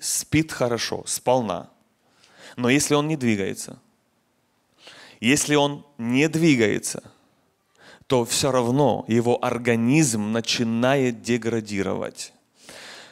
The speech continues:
Заметьте, что после операции, особенно в Америке,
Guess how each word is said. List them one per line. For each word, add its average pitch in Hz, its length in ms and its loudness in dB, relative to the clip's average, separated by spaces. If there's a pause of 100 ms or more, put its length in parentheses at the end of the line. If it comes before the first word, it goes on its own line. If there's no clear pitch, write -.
Заметьте, 131 440 0
что - 680 0
после 165 300 2
операции, 135 800 -2 (140)
особенно 135 440 -2
в 147 40 0
Америке, 104 520 -2